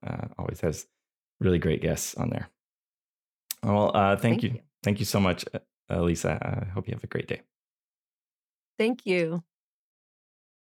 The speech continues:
Speaker 1: That's our show for today. Big thanks to Elisa Childers for joining me for this conversation. I think this is a growing problem within the church. And so i-, if you or a loved one,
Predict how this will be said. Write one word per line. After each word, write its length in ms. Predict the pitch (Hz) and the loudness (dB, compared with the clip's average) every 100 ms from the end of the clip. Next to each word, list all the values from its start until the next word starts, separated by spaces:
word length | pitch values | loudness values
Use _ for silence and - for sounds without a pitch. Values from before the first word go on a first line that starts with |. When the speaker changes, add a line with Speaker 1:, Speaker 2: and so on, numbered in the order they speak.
| _ _ | _ _
Speaker 1:
That's 260 | 110 120 135 | 4 4 6
our 120 | 139 | 4
show 200 | 131 113 | 6 4
for 160 | 110 107 | 4 2
today. 400 | 107 80 - - _ _ - | 2 2 -2 -8 _ _ -2
Big 160 | - 101 | 0 2
thanks 300 | 113 113 - | 2 2 2
to 120 | 101 | 4
Elisa 320 | 92 95 104 | 6 4 2
Childers 380 | 92 127 135 131 | 2 2 4 2
for 140 | - | 0
joining 280 | 90 90 87 | -2 2 2
me 60 | 87 | 2
for 140 | - | 0
this 200 | 98 - | -6 -6
conversation. 800 | - - - - 123 143 147 135 - _ _ _ _ 101 | -6 -6 -6 0 2 2 2 0 -2 _ _ _ _ 0
I 40 | |
think 160 | 104 98 | 2 2
this 180 | 101 | 2
is 240 | 98 95 - | 2 0 2
a 220 | 92 92 90 | 2 4 2
growing 560 | 98 98 113 131 127 | 2 4 6 6 4
problem 640 | 117 - 104 104 98 95 90 | 2 0 2 2 2 2 2
within 420 | 87 85 - 90 | 0 0 0 2
the 80 | 90 | 2
church. 520 | 87 - 95 90 - | -2 -2 -2 -2 -4
And 180 | - 90 | -6 -6
so 300 | - 90 82 | 0 2 4
i-, 120 | 71 - | 2 2
if 400 | 87 - 87 107 | 0 2 0 4
you 300 | 113 139 151 | 6 6 6
or 380 | 90 82 90 - | 4 4 4 2
a 60 | 90 | 2
loved 400 | 92 107 117 117 | 4 4 2 2
one, 400 | 113 113 107 | 2 4 2